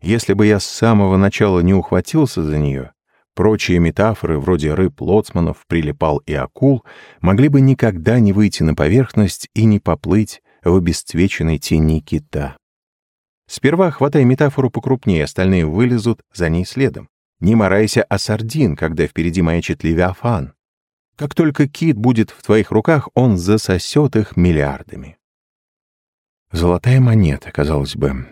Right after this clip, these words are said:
такая маленькая, на самом деле огромный символ, который воплощает в себе все, о чем мечтает моряк, помимо того, чего так безумно жаждет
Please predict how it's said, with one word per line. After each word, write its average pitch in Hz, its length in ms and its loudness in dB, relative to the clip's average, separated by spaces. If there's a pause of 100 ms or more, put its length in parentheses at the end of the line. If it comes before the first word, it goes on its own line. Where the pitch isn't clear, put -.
такая 69 280 -2
маленькая, 69 560 -2
на - 120 -2
самом 73 360 0
деле 73 200 2
огромный 78 400 2
символ, 69 560 0
который 67 460 -2 (260)
воплощает 82 840 0
в - 40 -8
себе 71 280 0
все, 104 440 -2 (520)
о 92 100 -6
чем 117 180 2
мечтает 87 540 0
моряк, 76 520 -2 (300)
помимо 135 380 2
того, 139 240 4
чего 135 300 0
так 135 180 -2
безумно 123 580 2 (140)
жаждет 104 580 0